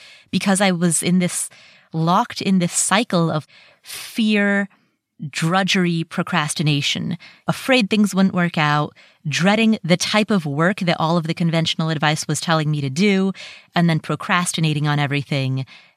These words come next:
And that procrastination only made me feel guilty, which exacerbated the fear. And then the whole thing got locked into a very negative cycle. And one of the ways that I've pulled myself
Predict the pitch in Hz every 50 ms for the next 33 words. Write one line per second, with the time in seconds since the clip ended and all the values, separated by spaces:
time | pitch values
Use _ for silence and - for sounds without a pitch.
0 | _ _ _ - 165 160 - - 170 160 170 165 - - 175 - - 170 165 -
1 | - 160 156 151 - - 165 - 156 151 151 147 143 143 135 143 143 - - 156
2 | 135 135 139 135 - - 247 226 220 - - 202 175 165 170 165 - - - -
3 | - _ - 156 160 160 151 - - - 147 135 - 170 147 147 - - 151 143
4 | 147 139 139 131 127 143 - - - 220 214 196 185 185 185 - - 170 165 156
5 | 147 151 - 196 185 175 - 180 160 156 156 151 - 160 151 160 165 - - 185
6 | 185 - 160 139 127 147 147 147 156 151 147 139 135 143 156 151 - - - 156
7 | 160 170 - - - - - _ _ _ _ _ _ _ _ _ _ _ _ _
8 | _ _ - - 208 202 202 208 220 247 254 220 214 220 196 214 214 196 - -
9 | 202 175 170 - - - - 214 185 - 175 156 - - 147 143 -